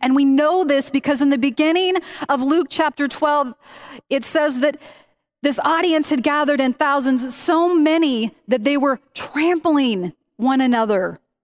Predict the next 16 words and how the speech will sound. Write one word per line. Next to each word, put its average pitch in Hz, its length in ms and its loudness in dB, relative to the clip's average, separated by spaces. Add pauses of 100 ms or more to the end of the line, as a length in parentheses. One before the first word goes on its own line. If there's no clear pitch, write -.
(480)
You 302 140 2
can 339 160 0
imagine 294 540 0 (200)
it's 277 240 -2
like 285 320 0 (180)
Walmart 269 840 2
on 247 240 0
Black 262 400 0
Friday. 262 720 0 (340)
People 277 540 0 (240)
are 247 180 0
on 262 200 0
top - 580 -2 (380)
of 254 160 -2
other 285 240 2
people. 262 760 0